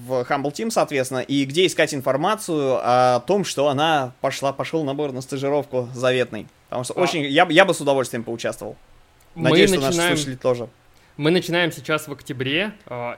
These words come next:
Speaker 2: и как раз парадокс в том, что нигде набора нет, а люди приходят уже полтора года, и, но мы все равно <laughs> работаем над этой проблемой. Мы с-, очень сильно обновляем портал, в принципе, вакансий и карьеры в Humble Team на нашем сайте.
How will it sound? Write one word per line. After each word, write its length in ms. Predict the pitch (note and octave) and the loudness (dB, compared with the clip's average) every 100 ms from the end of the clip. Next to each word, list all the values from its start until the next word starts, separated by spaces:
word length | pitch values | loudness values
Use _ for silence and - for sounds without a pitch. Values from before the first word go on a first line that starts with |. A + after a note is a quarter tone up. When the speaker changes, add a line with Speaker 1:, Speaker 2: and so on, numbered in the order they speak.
| D3 | -8
Speaker 2:
и 260 | C#3+ C#3 | -6 -6
как 240 | B2 C3 C#3 | -4 -4 0
раз 380 | C#3+ D#3+ - - _ _ - | 0 0 -4 -20 _ _ -4
парадокс 380 | - D#3 F#3+ G#3+ | 4 4 4 0
в 60 | - | -2
том, 220 | F#3+ G3 | -4 -2
что 300 | - F3 D3 | -2 -2 -2
нигде 360 | D#3 D#3 C#3+ F3+ | -2 -4 -2 0
набора 320 | F#3 D#3+ D#3+ | 0 2 2
нет, 320 | D3 D#3+ B3+ - | 2 -2 -4 -4
а 140 | C#3 | -4
люди 300 | C#3 F#3+ F#3+ | -2 -2 -2
приходят 580 | - C#3+ C#3 F#3+ C3+ B2+ | -4 -6 -2 0 0 -4
уже 240 | C#3 C3+ | -8 -10
полтора 420 | B2+ C#3 - E3 D3 | -10 -10 -4 -2 0
года, 420 | C#3+ A3 E3+ B2 - - _ - | 0 0 0 -4 -10 -20 _ -12
и, 160 | D3+ D3+ | -10 -8
но 420 | D3+ D#3+ F#3+ F3+ D3+ | 0 6 6 6 4
мы 280 | D3+ F3 | 2 2
все 160 | F#3 F3 | 2 2
равно 220 | E3+ F3+ | 4 6
<laughs> 0 | |
работаем 480 | E3+ D#3+ F#3+ E3 C#3 | 4 6 4 4 0
над 140 | C#3 | -2
этой 160 | C3+ C3 | -6 -6
проблемой. 600 | D3 C#3 D3 A3 G#3+ C3 | -4 -2 0 0 0 -4
Мы 500 | C3 C3+ D#3 D3 C3+ A#2+ | -6 -4 -2 -2 -4 -10
с-, 560 | - - - - - - | -16 -18 -16 -16 -18 -6
очень 260 | F3 F#3+ F3 | -2 -2 -2
сильно 340 | D3 F#3 D#3+ C#3 | -6 -6 -2 -4
обновляем 480 | C3+ C3+ D3+ C#3+ | -2 -2 -2 -4
портал, 560 | B2 C3 B2+ C#3+ C3+ B2+ - _ - | -6 -8 -4 -2 -2 -4 -12 _ -16
в 20 | - | -10
принципе, 360 | C#3 C3+ - | -8 -8 -6
вакансий 640 | C3+ C#3 D#3 D#3+ E3+ D3+ C3+ | -2 0 2 0 -2 -6 -10
и 140 | C3+ | -8
карьеры 460 | B2+ C#3+ D3 C#3 B2 | -4 -2 -2 -2 -4
в 80 | |
Humble 320 | C3 B2+ C3 B2+ | -6 -8 -10 -8
Team 140 | D3 | -8
на 100 | C3+ | -6
нашем 240 | B2+ B2+ C3+ | -6 -8 -6
сайте. 400 | F3 G#3+ G3 | -4 -2 -4